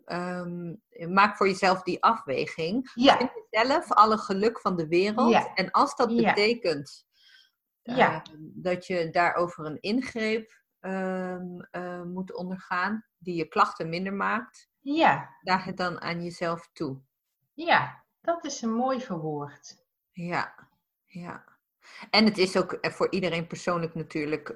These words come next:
Speaker 1: om
Speaker 2: Ja,
Speaker 1: die inschatting te
Speaker 2: tuurlijk.
Speaker 1: maken, inderdaad.
Speaker 2: Ja,
Speaker 1: Ja.
Speaker 2: zeker. Ja, want ik, dat kan niemand anders voor jou doen eigenlijk als alleen maar jijzelf.
Speaker 1: Ja.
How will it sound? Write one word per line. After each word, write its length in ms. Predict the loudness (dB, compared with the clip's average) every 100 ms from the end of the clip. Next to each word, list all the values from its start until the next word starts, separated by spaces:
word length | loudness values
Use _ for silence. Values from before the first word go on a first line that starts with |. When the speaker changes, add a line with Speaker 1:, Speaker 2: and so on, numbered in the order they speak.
| -16
Speaker 1:
om 100 | -20 -14 2
Speaker 2:
Ja, 360 | 6 6 2 -8
Speaker 1:
die 80 | -20 -12
inschatting 440 | -6 -4 -4 -6
te 60 | -2
Speaker 2:
tuurlijk. 200 | 0 0 0
Speaker 1:
maken, 140 | -10 -16
inderdaad. 520 | -14 -10 -10 -12 -4
Speaker 2:
Ja, 60 | 4 4
Speaker 1:
Ja. 180 | 4 -2
Speaker 2:
zeker. 520 | -2 0 2 2 4
Ja, 280 | 4 2 2
want 200 | -4 -6
ik, 240 | -12 -10
dat 200 | -10 -8
kan 220 | -2 2
niemand 360 | 4 4 2 4
anders 360 | 4 4 0
voor 140 | -4 -2
jou 180 | 0 4
doen 220 | 6 6
eigenlijk 460 | 2 -2 -4 -6
als 240 | -6 -8 -6
alleen 260 | -6 -4
maar 140 | -4 -6
jijzelf. 720 | -8 -8 -2 -2 -2 -6 _
Speaker 1:
Ja. 380 | -18 -14 -14